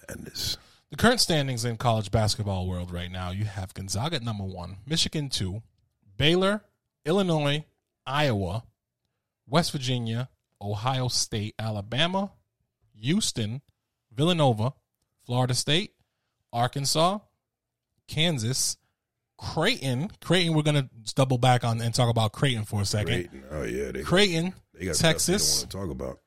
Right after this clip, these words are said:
Speaker 1: about. <laughs>
Speaker 2: Oklahoma, Oklahoma State, Texas Tech, San Diego State.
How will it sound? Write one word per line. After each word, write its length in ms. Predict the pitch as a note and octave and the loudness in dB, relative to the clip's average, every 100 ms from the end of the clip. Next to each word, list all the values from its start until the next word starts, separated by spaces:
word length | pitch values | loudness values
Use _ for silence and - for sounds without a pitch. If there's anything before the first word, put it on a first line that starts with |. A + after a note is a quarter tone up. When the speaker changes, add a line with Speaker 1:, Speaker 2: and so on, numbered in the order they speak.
| _ - A#2+ - | _ -16 -16 -14
Speaker 1:
about. 80 | - | -14
<laughs> 60 | - | 0
Speaker 2:
Oklahoma, 640 | F#3 F3+ F#3 E3 E3+ E3 | 2 4 6 6 6 4
Oklahoma 520 | - C3+ C#3+ C#3 B2 | 2 2 2 2 2
State, 440 | A2+ - B2 G#3 - _ - - - | 0 0 0 -2 -6 _ -20 -20 -6
Texas 460 | - E3+ - C#3 | 0 0 2 -2
Tech, 340 | - C3+ C#3+ - | 0 0 -2 -4
San 280 | - D3 D3+ | -2 -2 0
Diego 320 | D3 C#3 C#3 | 0 2 0
State. 420 | - C3 C3 - | -2 0 -2 -4